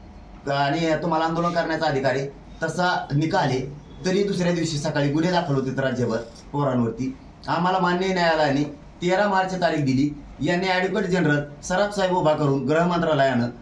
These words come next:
ताबडतोब विधी व न्याय विभागानं, मंत्रालयानं रात्रोतर उभा करून तारीख तेवीस घेतली फेब्रुवारी.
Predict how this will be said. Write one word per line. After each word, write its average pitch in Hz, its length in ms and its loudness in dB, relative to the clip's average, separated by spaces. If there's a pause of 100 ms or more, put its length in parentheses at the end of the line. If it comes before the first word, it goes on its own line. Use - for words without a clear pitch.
(240)
ताबडतोब 165 380 0
विधी 165 240 2
व 165 100 4
न्याय 160 280 2
विभागानं, 131 360 2
मंत्रालयानं 123 560 0
रात्रोतर 175 480 -2
उभा 156 320 0
करून 127 340 -2 (400)
तारीख 180 180 2
तेवीस 214 520 2
घेतली 120 420 0 (1700)
फेब्रुवारी. 160 480 2